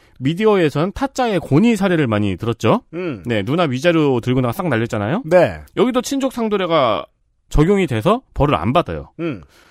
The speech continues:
Speaker 1: 박수홍 씨의 사례는 박수홍 씨의 아버지가
Speaker 2: 음.
Speaker 1: 갑자기 재산을 가로챈 건 자신이라고 주장을 했죠.
Speaker 2: 그렇죠.
Speaker 1: 친족 상도례를 노린 게 아니냐는 이 의견이 있었습니다.
Speaker 2: 그래서,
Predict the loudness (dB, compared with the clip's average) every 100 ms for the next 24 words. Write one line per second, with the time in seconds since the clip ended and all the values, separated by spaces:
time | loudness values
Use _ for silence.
0 | _ _ -4 -4 0 -2 0 -2 0 0
1 | 0 0 0 -2 -4 -12 _ -6 -4 -2
2 | -2 -2 -2 -4 0 2 4 4 0 -2
3 | -4 -2 -4 -10 _ -12 -12 -4 -4 0
4 | -2 0 -2 -2 -2 0 0 0 0 -4
5 | -4 -6 -2 -2 -2 -4 -8 -2 0 2
6 | 2 2 2 -2 -2 -2 -2 -4 -4 -4
7 | -6 -6 -6 -6 -12 -16 _ _ -6 -2
8 | 0 -2 -2 -2 0 2 2 2 2 2
9 | 2 0 2 0 0 -2 -2 0 2 2
10 | 0 -2 -6 -6 -6 -2 -2 -2 -6 -4
11 | -2 0 0 0